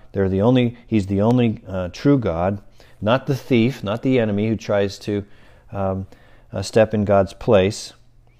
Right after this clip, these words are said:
We know Jesus, it's saying. If you ever wonder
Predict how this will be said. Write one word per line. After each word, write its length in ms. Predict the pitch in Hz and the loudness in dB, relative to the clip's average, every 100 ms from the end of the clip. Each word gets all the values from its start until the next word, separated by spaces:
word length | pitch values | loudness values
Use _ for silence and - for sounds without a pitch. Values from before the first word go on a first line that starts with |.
| _ - - - | _ -20 -20 -2
We 160 | 123 123 | 4 6
know 180 | 120 107 | 8 6
Jesus, 920 | 98 120 180 143 95 104 139 - - _ _ _ | 4 6 6 6 2 -2 -4 -12 -18 _ _ _
it's 160 | 110 107 | -14 -6
saying. 440 | - 92 95 123 - _ _ _ _ _ - _ - - - _ - - - - - - | -2 -2 -2 -4 -10 _ _ _ _ _ -20 _ -20 -20 -20 _ -20 -20 -20 -20 -14 -2
If 200 | 135 143 | 0 4
you 140 | 135 | 4
ever 200 | 202 240 | 4 4
wonder 580 | 139 120 123 92 101 | 2 0 0 -2 -6